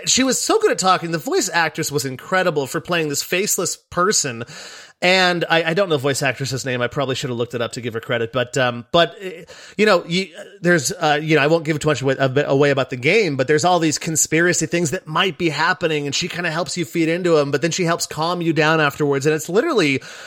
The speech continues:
whatever she's telling you how to feel, you start going that direction because you just, you believe in her, and you're like,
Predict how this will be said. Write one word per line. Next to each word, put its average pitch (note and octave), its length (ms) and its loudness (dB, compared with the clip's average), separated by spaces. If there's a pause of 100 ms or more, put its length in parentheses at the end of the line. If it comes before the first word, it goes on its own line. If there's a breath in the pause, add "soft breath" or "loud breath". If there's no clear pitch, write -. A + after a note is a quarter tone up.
(120)
whatever A3+ 400 4
she's A#3 320 -4
telling F#3+ 460 -2
you F3 100 0
how D#3+ 180 -4
to D#3 80 -4
feel, G3+ 380 0
you C#3 140 0
start G#3+ 300 -2
going F#3+ 340 2
that E3+ 180 -2
direction C#3+ 580 -2
because B2+ 320 -4
you D3 80 -2
just, C#3 220 -4
you C#3 80 -4
believe C3+ 480 0
in G#3 100 0
her, D#3+ 320 4
and C3+ 120 -2
you're C#3 120 0
like, D#3 240 -6